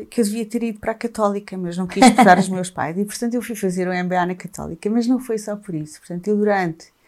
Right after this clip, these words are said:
a minha licenciatura, e porque eu sempre fui muito dada aos números, fui sempre escolhendo aquilo que tinha a ver com finanças.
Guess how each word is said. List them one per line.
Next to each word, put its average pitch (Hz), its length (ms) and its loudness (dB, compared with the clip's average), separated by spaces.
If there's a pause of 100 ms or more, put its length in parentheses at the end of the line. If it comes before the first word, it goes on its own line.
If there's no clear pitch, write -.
(460)
a 196 60 -2
minha 208 200 4
licenciatura, 202 720 -4
e 220 40 -6
porque - 180 -10
eu 196 60 -2
sempre 185 300 -8
fui 214 120 -4
muito 202 400 4
dada 180 300 0
aos 165 380 -4
números, 190 560 -2 (420)
fui - 240 -2
sempre 240 320 -4
escolhendo 226 720 -6
aquilo 220 260 -6
que 214 120 -20
tinha 226 160 -2
a - 20 2
ver 208 120 -2
com 214 120 -4
finanças. - 800 -6